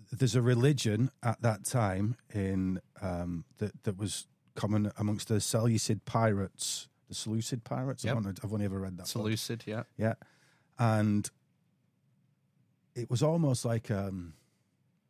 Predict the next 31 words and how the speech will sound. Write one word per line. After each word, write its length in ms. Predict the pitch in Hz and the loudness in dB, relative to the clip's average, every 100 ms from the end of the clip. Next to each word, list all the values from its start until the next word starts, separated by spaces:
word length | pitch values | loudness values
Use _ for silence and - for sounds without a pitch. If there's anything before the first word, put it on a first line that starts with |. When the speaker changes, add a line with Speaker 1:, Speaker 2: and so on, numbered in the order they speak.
| _ _ - - _ | _ _ -20 -20 _
Speaker 1:
an 80 | 104 | -2
infiltration, 720 | 117 107 - - 120 120 - 92 | -2 -2 -6 -2 0 0 -2 -4
like 200 | 87 98 | -4 -6
a, 380 | 95 101 92 87 | -6 -6 -8 -8
a 40 | |
psyops 680 | - 107 110 98 90 - - _ - | -6 -4 -2 -4 -10 -16 -20 _ -10
kind 180 | 104 | -8
of 100 | 98 | -8
a 40 | 92 | -10
thing, 360 | - 98 90 - | -6 -4 -4 -6
where 200 | 95 98 | -4 -2
Speaker 2:
Hmm. 80 | 85 | 0
Speaker 1:
they've, 180 | 104 - _ | 0 -2 _
they've 140 | 113 - | -6 -2
taken 380 | 123 123 113 | 0 0 0
this 200 | 107 101 | -2 -2
religion 500 | 101 107 117 98 101 | -4 -2 -2 0 -2
that 140 | 95 95 | -2 -4
was 160 | 101 | -8
there, 280 | - 95 92 - | -6 -8 -8 -8
that's 220 | 104 - | -10 -10
clearly 360 | - 131 127 123 | -2 2 4 6
Mithraic, 720 | 123 120 117 113 101 101 - - - _ | 4 4 2 2 0 -4 -10 -18 -20 _
but 120 | - 101 | -4 -4
is 100 | 87 | -2
based 360 | 107 107 - | 0 0 0
around 280 | 98 101 101 | 0 0 0
a 40 | |
cult 280 | - 107 101 | -2 -4 -4
of 140 | - - | -6 -2
Perseus. 680 | 113 104 - 87 - - | 0 0 -4 -10 -10 -14